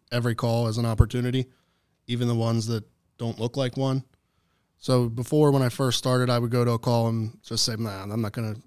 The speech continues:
this isn't worth anything. This is just a maintenance. We've been here twenty times," not offer anything. Now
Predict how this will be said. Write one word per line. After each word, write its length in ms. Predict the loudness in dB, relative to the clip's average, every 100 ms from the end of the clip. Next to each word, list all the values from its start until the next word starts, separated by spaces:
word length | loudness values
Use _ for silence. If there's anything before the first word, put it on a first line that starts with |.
| _ _
this 200 | -6 -4
isn't 240 | -2 -2
worth 180 | -2 -2
anything. 440 | -4 -4 -4 -4 -4
This 160 | -6
is 80 | -8
just 240 | -8 -6 -4
a 20 |
maintenance. 440 | -4 -4 -4 -4
We've 120 | -4
been 140 | -4 -4
here 160 | -4
twenty 300 | -6 -6 -6
times," 480 | -4 -4 -2 -4 -6 -12 _ _ _ -8
not 180 | -2
offer 300 | 0 0 -2
anything. 540 | -4 -4 -4 -4 -2 -4 _ _ _ _ _ _
Now 580 | -4 0 2 2 0 -4